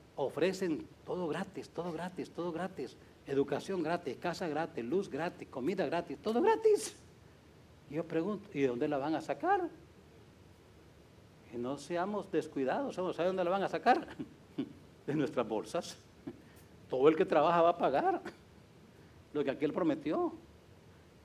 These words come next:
Tengamos cuidado, porque cuando el gobernante provoca la ira de Dios y viene el juicio de Dios, el gobernado sufre. No es asunto de que ya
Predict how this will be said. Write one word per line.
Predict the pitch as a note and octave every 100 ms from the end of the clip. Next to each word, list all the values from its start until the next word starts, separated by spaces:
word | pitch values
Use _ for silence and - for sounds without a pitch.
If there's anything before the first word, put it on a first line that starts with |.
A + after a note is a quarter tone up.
| - - - - - - - - - - - - - - -
Tengamos | D3 F3+ G#3+ F#3+ -
cuidado, | D3+ D#3 F#3+ D#3 - - - - - - -
porque | D3+ D#3+
cuando | D#3 D3
el | C#3+
gobernante | C3+ C3 A#2+ C3 F#3+ G3+ - G#2+ F#2 - - - -
provoca | D3 B2+ C3+ A3 G#3+ C3+
la | B2
ira | F#3+ G3
de | D#3
Dios | D3+ G#3 D3+ -
y | C#3
viene | C3 G3 F#3+
el |
juicio | D3+ G3 -
de | D3+ C#3+
Dios, | A3+ A#3 - - - - - - -
el | C3 B2+
gobernado | A#2 G#2+ G#2 B2+ F3+ F#2 F2 - - - - - - - - - - - - -
sufre. | - - - - - - - - - - - - - - - - - - - - - - - -
No |
es | E3+
asunto | G3 - A#3+ A#3
de | G3+ F#3
que | D3
ya | C#3+ G#3+ G#3 -